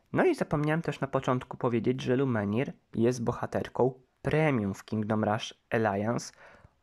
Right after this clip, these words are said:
W ogóle odblokowanie tych dwóch smoków, czyli Lumenir i Cosmere, no dość późno następuje.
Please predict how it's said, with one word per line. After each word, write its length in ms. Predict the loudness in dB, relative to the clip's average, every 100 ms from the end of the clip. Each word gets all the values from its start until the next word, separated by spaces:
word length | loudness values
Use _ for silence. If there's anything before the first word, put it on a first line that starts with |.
| 0
W 60 | 0
ogóle 240 | 2 2
odblokowanie 680 | 2 2 0 0 0 0 0
tych 180 | -2 -2
dwóch 260 | -2 -4
smoków, 400 | 0 -2 -2 -6
czyli 260 | -4 -2 0
Lumenir 500 | 2 2 0 -2 -4
i 40 |
Cosmere, 580 | -4 -2 -2 0 0 0 -6 -20 -20 -20 _ -20 -20 -20 -6
no 180 | 0 2
dość 280 | 2 0 -4
późno 360 | 0 0 2
następuje. 800 | 0 -2 -2 -4 -2 0 2 0